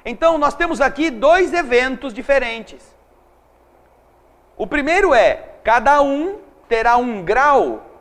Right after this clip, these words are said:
Grau é no sentido de, de quê? Intensidade. E tempo é no sentido de duração.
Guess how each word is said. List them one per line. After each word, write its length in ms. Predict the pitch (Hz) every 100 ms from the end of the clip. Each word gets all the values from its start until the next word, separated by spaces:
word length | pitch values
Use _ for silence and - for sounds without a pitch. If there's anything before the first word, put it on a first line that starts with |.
| _ _ _ _ _ _ _ -
Grau 300 | 208 294 330
é 160 | 302
no 100 | 302
sentido 480 | 302 262 247 302 269
de, 360 | 208 285 403 339 - - - _ _ _ _ _ _ - _ _ _ _ _ _ _ -
de 100 | 196
quê? 380 | 269 233 123 - - _ _ _ _ _ _ _ _ _ _ _ _ _ _ _ _ _ -
Intensidade. 1000 | 285 294 294 277 - 233 196 170 139 - - _ _ _ _ _ _ _ _
E 80 | 202
tempo 480 | - 233 277 403 403
é 40 |
no 100 | 247
sentido 540 | 220 208 196 233 285 226
de 320 | 185 285 403 - - - _ _ _ _ _ _ _
duração. 600 | 165 254 320 - 185 113